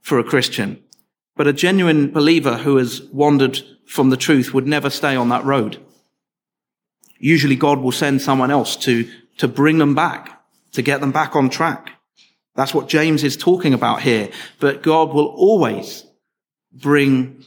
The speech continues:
that person back on track. If a person wanders off and remains on the path to destruction, that would only go to show that their faith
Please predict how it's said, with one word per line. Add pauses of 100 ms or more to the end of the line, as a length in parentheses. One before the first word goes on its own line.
(160)
that
person
back
on
track. (1200)
If
a
person
wanders
off (1000)
and
remains
on
the
path
to
destruction,
that
would
only
go
to
show
that
their
faith